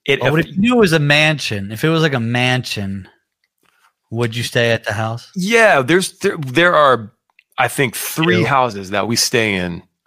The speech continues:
Speaker 1: on the road still. Still.
Speaker 2: Yeah.
Speaker 1: Because we trust the people. They're cool. They're not
Speaker 2: Eh,
Speaker 1: cra-,
Speaker 2: yeah.
Speaker 1: I know they're big fans, but they don't fangirl. And there's no, there's no weird shit going on. And they have a nice place, and they, they feed us. They take care of us. We do laundry. It's, it's a nice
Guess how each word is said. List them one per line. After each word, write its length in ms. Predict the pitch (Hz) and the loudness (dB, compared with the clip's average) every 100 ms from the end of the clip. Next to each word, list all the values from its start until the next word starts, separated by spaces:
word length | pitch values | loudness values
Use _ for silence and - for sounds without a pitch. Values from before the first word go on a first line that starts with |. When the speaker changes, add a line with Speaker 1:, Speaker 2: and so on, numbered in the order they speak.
| _ | _
Speaker 1:
on 160 | - 110 | -2 0
the 80 | 107 | 0
road 260 | 101 95 | 0 -2
still. 340 | - - - - _ _ _ | -6 -6 -8 -10 _ _ _
Still. 360 | - - - - | -6 -2 -2 -2
Speaker 2:
Yeah. 60 | 107 - - - - | -16 -16 -20 -20 -6
Speaker 1:
Because 360 | 131 131 143 123 | -4 2 2 2
we 140 | 120 117 | 0 -2
trust 460 | - - 127 - | -2 0 2 0
the 60 | 131 | -4
people. 560 | - 117 113 107 107 - | -4 -2 0 0 -2 -4
They're 160 | 110 - | -6 -6
cool. 500 | - 139 123 117 113 - - _ | -2 2 4 2 0 -6 -20 _
They're 120 | 104 | -2
not 340 | 110 110 110 _ _ _ _ _ _ 113 | 0 0 0 _ _ _ _ _ _ -20
Speaker 2:
Eh, 80 | 107 _ | -20 _
Speaker 1:
cra-, 220 | - 131 127 | -2 2 4
Speaker 2:
yeah. 80 | 123 | 4
Speaker 1:
I 60 | |
know 120 | 135 | 2
they're 100 | 143 104 | 2 2
big 240 | 143 117 | 2 0
fans, 360 | - 120 127 127 | 0 2 2 -2
but 140 | 123 | -2
they 60 | 113 | -2
don't 180 | 110 101 | -2 -6
fangirl. 480 | - 107 98 101 95 | -6 -6 -6 -8 -8
And 80 | |
there's 140 | 101 101 | -8 -8
no, 80 | 120 | -8
there's 280 | - 120 123 | -4 -2 0
no 80 | |
weird 320 | 120 107 120 113 | 0 2 2 2
shit 180 | 135 127 | 0 2
going 200 | 131 135 | 2 2
on. 180 | 143 151 _ - - - - _ - - _ _ _ _ | 0 -4 _ -20 -20 -20 -20 _ -20 -20 _ _ _ _
And 140 | - 117 | -4 0
they 60 | |
have 160 | 117 104 | 2 2
a 40 | |
nice 240 | 104 110 117 | 2 2 0
place, 580 | - 110 107 - - - _ - | 0 -2 0 0 -2 -4 _ -10
and 140 | 104 | -6
they, 140 | 104 101 | -4 -4
they 240 | 110 101 | -4 -6
feed 260 | 92 147 143 | -4 0 2
us. 160 | 131 | 2
They 80 | 123 | 0
take 200 | 104 107 | -4 -6
care 160 | - 120 | 0 0
of 60 | 117 | 0
us. 120 | 110 | -2
We 60 | |
do 80 | 101 | -6
laundry. 340 | 101 110 110 104 | -2 0 2 0
It's, 140 | - | -2
it's 180 | - - | -6 -6
a 60 | |
nice 460 | 92 98 110 110 - | -4 0 0 0 -2